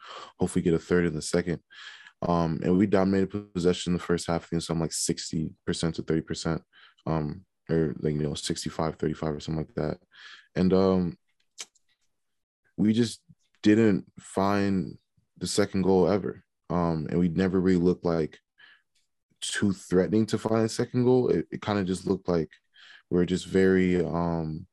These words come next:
very lax when it came to finding it. Um, and after, especially in the second half, it just looked, it was just poor. It was just super poor. Um, a lot of just missed passes by, uh, for no reason, just, like, missed passes.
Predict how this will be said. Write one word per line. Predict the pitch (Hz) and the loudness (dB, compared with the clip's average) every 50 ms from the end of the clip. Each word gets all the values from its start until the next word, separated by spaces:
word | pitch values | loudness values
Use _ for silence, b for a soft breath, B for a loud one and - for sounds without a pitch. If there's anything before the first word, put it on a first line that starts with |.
| _ _ _ _ _ _ _ - - | _ _ _ _ _ _ _ -10 -2
very | 78 98 104 107 104 92 | 2 4 4 4 4 4
lax | 82 82 87 95 90 - - - - - - - - _ | 2 2 0 0 0 -2 -6 -8 -10 -10 -10 -12 -12 _
when | - 85 82 | -4 -2 -2
it | 80 - | -2 -2
came | - 98 95 92 87 | -2 -2 -2 0 0
to | - 82 | -2 -4
finding | - - 85 87 90 90 82 73 | -2 -2 0 0 0 0 -2 -4
it. | 65 - - _ _ _ _ B B B B B B B B - | -6 -10 -14 _ _ _ _ B B B B B B B B -4
Um, | 85 85 85 82 78 73 76 - - - _ _ _ | -2 0 0 0 -2 -4 -8 -10 -14 -18 _ _ _
and | - 87 87 80 - | -4 -2 -2 -2 0
after, | - 90 90 - 104 98 | -2 -4 -2 0 0 0
especially | 85 82 - - 107 - - 101 | 0 0 2 0 0 0 0 -2
in | 92 | -2
the | 87 | -2
second | - - 98 92 90 | -2 -4 -2 -2 -2
half, | 85 85 80 80 - - | -4 -4 -4 -4 -6 -6
it | - - | -6 -2
just | 85 92 87 - - | -2 -2 -2 0 -2
looked, | 90 80 - - _ | -4 -4 -4 -10 _
it | - 92 | 0 0
was | 95 90 | 2 2
just | 98 98 - - _ | 0 -2 -4 -6 _
poor. | - - 95 101 92 80 | -4 0 2 2 2 0
It | - - - | 0 -2 -2
was | 87 87 | -2 -2
just | 87 - - | -4 -6 -4
super | - - 92 - - _ _ _ _ 87 85 - | -6 -6 -6 -8 -14 _ _ _ _ -6 -6 -6
poor. | _ - 82 87 82 - - | _ 0 0 0 0 -2 -4
Um, | - 71 82 | -4 -4 -4
a | 71 64 65 | -2 -2 -2
lot | 80 85 85 85 | 0 0 0 -2
of | 90 | -2
just | 80 85 85 80 - - - B B B B B B B B B B B _ - _ _ - | -2 -2 -2 -4 -4 -8 -14 B B B B B B B B B B B _ -20 _ _ -4
missed | - 85 90 92 - - - | 0 2 2 2 0 -4 -8
passes | - - 90 90 90 - - 90 85 | -4 -2 -2 -2 -2 -2 -4 -6 -4
by, | 85 87 82 | -2 -2 -2
uh, | 82 - - - - - - - _ _ _ _ _ _ _ _ - - _ - - - 185 - - _ | -2 -2 -2 -4 -6 -6 -6 -14 _ _ _ _ _ _ _ _ -20 -20 _ -10 -10 -8 -10 -12 -14 _
for | - 104 98 | -2 0 2
no | 101 107 107 | 4 4 4
reason, | 104 120 131 147 123 101 | 6 4 4 4 2 2
just, | 90 92 92 98 | 2 2 2 0
like, | 90 78 | 0 2
missed | 90 92 101 95 - - | 2 2 2 2 -2 -6
passes. | - 101 95 101 95 - - 98 92 90 - | -4 -2 -2 -2 -2 -2 -2 -2 -2 -2 -4